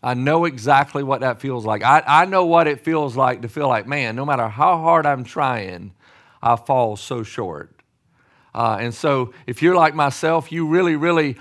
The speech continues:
hope that your children see to your heart.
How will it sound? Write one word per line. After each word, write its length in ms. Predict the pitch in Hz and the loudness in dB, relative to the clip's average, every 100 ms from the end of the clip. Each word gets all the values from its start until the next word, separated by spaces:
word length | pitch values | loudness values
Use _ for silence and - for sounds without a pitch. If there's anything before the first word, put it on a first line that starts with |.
| - | 0
hope 560 | 175 190 147 135 _ - | 4 6 4 -2 _ -8
that 200 | 135 - | -8 -8
your 80 | |
children 600 | 113 190 208 170 120 113 107 _ | -6 -2 0 -2 -6 -10 -12 _
see 560 | - - 180 127 110 - _ _ _ _ - | -12 0 0 0 -6 -12 _ _ _ _ -12
to 100 | 123 | -6
your 200 | 110 101 | -6 -4
heart. 500 | 147 127 85 - | -2 -2 -2 -14